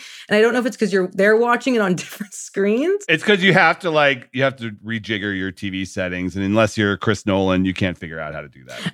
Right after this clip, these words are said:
Speaker 1: I, I will say I'll give H B O Max credit. Uh, truly, you know,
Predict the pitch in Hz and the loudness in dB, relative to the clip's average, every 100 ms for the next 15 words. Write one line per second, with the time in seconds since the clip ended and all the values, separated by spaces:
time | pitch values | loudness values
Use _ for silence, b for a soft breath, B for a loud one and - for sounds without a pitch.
0 | - 226 - - 226 240 247 269 277 240 | -2 0 0 0 2 6 4 4 4 4
1 | 196 233 233 220 226 - 226 208 202 180 | 4 4 4 2 2 2 2 4 0 0
2 | - 190 180 - 185 180 175 170 - - | 2 4 4 4 2 4 4 2 -2 0
3 | 262 269 254 240 202 208 196 190 185 | 2 4 4 4 4 6 6 4 2